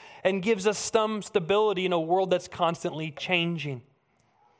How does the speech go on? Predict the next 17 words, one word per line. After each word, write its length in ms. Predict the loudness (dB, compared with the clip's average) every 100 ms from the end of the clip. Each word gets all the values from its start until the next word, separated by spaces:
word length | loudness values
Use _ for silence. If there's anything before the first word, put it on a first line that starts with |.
| _ -20
It's 80 | -2
almost 300 | 0 2 0
kind 240 | 0 2
of 100 | 2
like 280 | 2 2 2
a, 200 | 2 4
like 160 | 2 2
a, 60 | 2
like 220 | 2 2
a 80 | 0
reset 580 | 0 -2 -2 -4 -6
for 240 | -8 -8 -8
us. 320 | -12 -20 -20 _ _ _ _ _ _ _ _ _ _ _ _ _ _ _ _ -2
So 120 | 2
I 80 | 2
want 240 | 2 2
us 280 | 0 -4